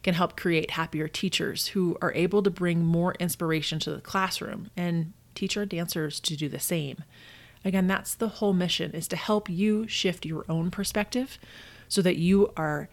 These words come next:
happier and more joyful and able to be there for your dancers and then teach them how to do it as well. Comparison is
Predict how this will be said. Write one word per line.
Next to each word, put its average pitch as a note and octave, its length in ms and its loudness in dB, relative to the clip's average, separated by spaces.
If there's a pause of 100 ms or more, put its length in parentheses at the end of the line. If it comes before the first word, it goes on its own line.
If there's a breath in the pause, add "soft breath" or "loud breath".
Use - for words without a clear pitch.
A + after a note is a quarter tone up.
(220 soft breath)
happier E3+ 580 0
and E3 100 -2
more D#3 220 -2
joyful D#3 560 -2
and D3+ 160 -6
able D#3+ 260 -4
to E3 140 -4
be D#3+ 240 -2
there D#3 160 -2
for - 120 -8
your D3 260 -4
dancers G#3 640 -4 (320)
and E3+ 120 0
then D#3+ 160 0
teach - 380 -6
them E3+ 300 0
how D3+ 180 -8
to D3 100 -4
do C#3 240 -6
it - 240 -8
as D#3 160 -8
well. - 260 -8 (680 soft breath)
Comparison G#3 560 4
is F3+ 220 -2